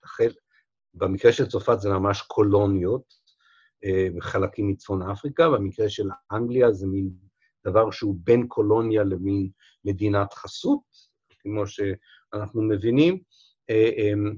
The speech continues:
אז לכן, אה, יש פה ממד בינלאומי מאוד חזק. אולי מעניין, אני חושב שאני שכחתי לציין את זה, אז אולי כדאי מעניין, מאוד מעניין, זה, אני זוכר שנתתי הרצאה בקהיר,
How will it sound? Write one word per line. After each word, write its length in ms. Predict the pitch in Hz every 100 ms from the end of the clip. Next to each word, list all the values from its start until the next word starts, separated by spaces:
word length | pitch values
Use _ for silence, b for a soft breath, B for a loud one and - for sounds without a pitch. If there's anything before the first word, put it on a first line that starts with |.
| -
אז 160 | 95 92
לכן, 460 | 92 151 _ 135 131
אה, 180 | - 107
יש 260 | 95 143 -
פה 100 | 233
ממד 340 | 185 110 113 127
בינלאומי 480 | 98 120 135 120 147
מאוד 300 | 120 135 143
חזק. 460 | - 160 - 180 - _ b b b b _ -
אולי 260 | 110 175
מעניין, 400 | 196 139 131 175
אני 140 | 143 -
חושב 100 | 104
שאני 220 | 113 107
שכחתי 520 | - 107 147 _ -
לציין 600 | 151 151 - 123 143 170
את 80 | 131
זה, 180 | 104 104
אז 180 | 90
אולי 240 | 98 104 131
כדאי 280 | 143 143 135
מעניין, 400 | 127 110 120 -
מאוד 300 | 113 117 156
מעניין, 480 | 135 127 135 143 143 _ b b b b _ -
זה, 640 | 98 104 139 147 131 117 110
אני 180 | 107 101
זוכר 240 | 104 135
שנתתי 440 | 123 101 127 -
הרצאה 360 | 123 101 - 117
בקהיר, 720 | 123 117 95 104 131 135 127